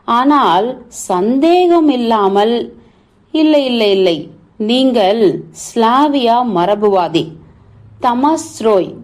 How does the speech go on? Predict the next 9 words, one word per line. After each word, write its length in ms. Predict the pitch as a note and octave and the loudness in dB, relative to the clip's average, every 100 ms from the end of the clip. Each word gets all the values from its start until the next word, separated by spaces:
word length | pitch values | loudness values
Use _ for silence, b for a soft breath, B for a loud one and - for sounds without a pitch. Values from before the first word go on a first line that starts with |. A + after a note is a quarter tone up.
| - _ - | -20 _ -4
கருத்துக்களை 720 | A3+ A#3+ - A#3+ G3+ A3+ F#3+ F3 - - | -2 -2 -4 -2 0 2 2 0 -4 -4
பின்பற்றுபவர் 960 | C4 C#4 C4 A#3 - G#3 F3+ E3+ G#3+ - | 2 2 0 -4 -2 0 2 0 -2 -4
நீங்கள். 420 | F#3 F3+ F3+ D#3+ D#3 b b b b b - | 0 2 2 -2 -6 b b b b b -2
உங்கள் 400 | A3 A3 F#3+ F#3 | 0 2 0 -2
கையில் 540 | - G#3+ C4 C#4 F3+ F#3+ A#3+ - | -2 -2 2 2 4 2 -2 -10
சவுக்கை 600 | - G3 A3+ C#4+ - C4+ G#3+ | -6 -2 0 -2 0 -2 -2
கொடுத்தால் 720 | - F3 E3+ E3+ A3 F#3+ D#3+ A3 - - | -2 -2 -2 -2 0 0 0 -6 -8 -4
நன்றாய் 680 | F3 F3+ A3+ G3+ F3+ G#3+ | 0 2 0 0 0 0
இருக்கும்." 460 | F#3+ F#3 F#3+ F#3 | 0 0 -2 -4